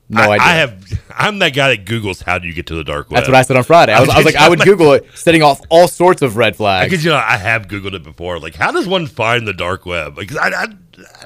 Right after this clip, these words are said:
Speaker 2: I, I'd love to know this a little bit. Probably I shouldn't know, but
Speaker 1: I don't wanna know,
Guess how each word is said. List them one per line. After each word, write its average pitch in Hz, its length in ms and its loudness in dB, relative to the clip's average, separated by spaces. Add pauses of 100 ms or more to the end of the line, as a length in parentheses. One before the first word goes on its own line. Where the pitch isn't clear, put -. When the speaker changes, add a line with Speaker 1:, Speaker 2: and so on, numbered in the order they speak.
(140)
Speaker 2:
I, 254 100 -10
I'd 262 220 -4
love 311 160 -6
to 247 80 -12
know 107 220 -2
this 82 180 -12
a 73 60 -14
little 73 140 -12
bit. 71 200 -16
Probably 123 280 -2
I 85 40 -6
shouldn't 69 400 -14
know, 64 240 -16
but 67 240 -16
Speaker 1:
I 127 80 0
don't 151 140 2
wanna 131 240 2
know, 139 340 2